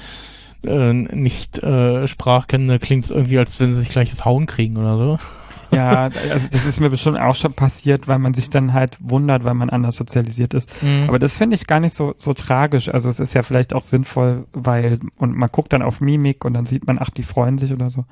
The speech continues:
Speaker 1: Mhm.
Speaker 2: Aber generell ist das irgendwie witzig, dass dann,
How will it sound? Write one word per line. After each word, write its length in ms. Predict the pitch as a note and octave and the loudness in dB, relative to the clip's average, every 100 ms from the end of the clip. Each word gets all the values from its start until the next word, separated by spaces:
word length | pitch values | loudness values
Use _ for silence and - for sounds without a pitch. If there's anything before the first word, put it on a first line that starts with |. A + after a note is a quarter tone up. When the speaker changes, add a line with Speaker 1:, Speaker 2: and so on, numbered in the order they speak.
| - | -4
Speaker 1:
Mhm. 300 | C#3 C3+ C3+ - - - - | 0 0 -2 -8 -20 -20 0
Speaker 2:
Aber 640 | B2 A#2+ A#2+ A#2+ A#2 A#2+ - - _ _ _ _ - - - - | 0 2 2 4 2 0 -4 -20 _ _ _ _ -20 -14 -12 -10
generell 640 | C3+ C#3+ C#3 B2 C3 D3 D#3+ | 0 2 2 2 0 2 0
ist 180 | D3 - | -2 -6
das 120 | C3 | -2
irgendwie 400 | C#3 C#3+ C3 B2+ | -2 0 0 0
witzig, 320 | C3+ - C3 | 0 0 0
dass 180 | C3 B2+ | 0 0
dann, 380 | C#3+ C3 C3 | 0 0 -2